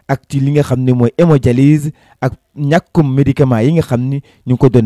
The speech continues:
nemmeeku ci biir réew mi. Waaye tamit ci weeru janvier bi passé,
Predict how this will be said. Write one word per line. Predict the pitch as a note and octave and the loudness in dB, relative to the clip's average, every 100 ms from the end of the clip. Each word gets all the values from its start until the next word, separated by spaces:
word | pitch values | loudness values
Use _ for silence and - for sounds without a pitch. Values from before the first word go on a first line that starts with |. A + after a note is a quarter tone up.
| A2 | 2
nemmeeku | D#3 C#3+ A2 A#2 G2 - | 0 0 0 -2 -4 -4
ci | B2 | -4
biir | A2+ B2 | -2 0
réew | C3+ D3+ | 4 4
mi. | C#3 E2+ - | 2 -4 -4
Waaye | D#3 F3 | 0 2
tamit | A3 B3+ D#4 | 2 -2 0
ci | G#3 | 2
weeru | G3 - | 2 2
janvier | E3 D#3 D3+ B2 B2+ | 0 2 2 2 0
bi | A2 G#3 | 2 0
passé, | - A2+ G#2+ F#2+ C#3 | 2 0 -2 -6 -10